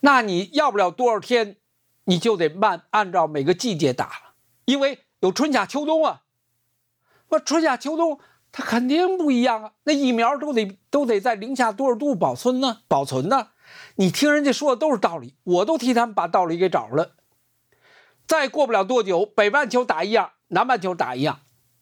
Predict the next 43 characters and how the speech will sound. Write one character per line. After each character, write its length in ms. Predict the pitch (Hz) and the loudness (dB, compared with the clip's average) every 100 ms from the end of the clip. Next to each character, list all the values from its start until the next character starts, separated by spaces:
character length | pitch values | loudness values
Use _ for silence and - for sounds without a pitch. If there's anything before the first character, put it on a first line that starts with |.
| _ _ _ - - | _ _ _ -20 -4
再 220 | 320 311 | -2 0
过 220 | 294 285 | 0 2
不 60 | 240 | 2
了 120 | 214 | 2
多 200 | 262 247 | 2 2
久， 280 | 190 190 - | 2 -2 -6
黑 280 | - 320 320 | -2 0 2
色 120 | 220 | 0
儿 80 | 190 | 0
的 100 | 233 | 0
打 220 | 151 147 | 0 0
一 60 | 208 | 0
样， 220 | 185 - | 0 -2
白 220 | - 240 285 | -2 -2 0
色 100 | 208 | -2
儿 140 | 180 | 0
的 60 | 196 | 0
打 180 | 156 165 | 0 2
一 80 | |
样， 160 | 226 165 _ - | 0 -2 _ -4
杂 320 | 233 220 269 | 0 2 0
色 80 | 196 | 0
儿 120 | 160 | 0
的 80 | 233 | 0
混 180 | 180 | 0
着 100 | 190 | 0
打。 300 | 240 180 - _ _ _ _ _ _ _ _ _ _ _ _ _ | 0 0 -4 _ _ _ _ _ _ _ _ _ _ _ _ _
那 120 | 349 | -2
杂 420 | 339 - 285 330 330 | -2 0 0 2 0
色 120 | 269 | 0
儿 240 | 247 247 | 0 0
嘛， 340 | 277 285 269 254 | 0 0 0 -2
对 180 | - | -2
不 60 | 320 | 0
对？ 340 | 302 233 185 _ _ | 0 -2 -4 _ _
哈 160 | - 320 | -2 -2
里 160 | 294 240 | -2 -4
斯 200 | 311 294 | -2 0
就 140 | 285 | 0
是 60 | 233 | 0
杂 260 | 196 233 | 0 -2
色 80 | 190 | -2
儿， 220 | 175 185 | -4 -4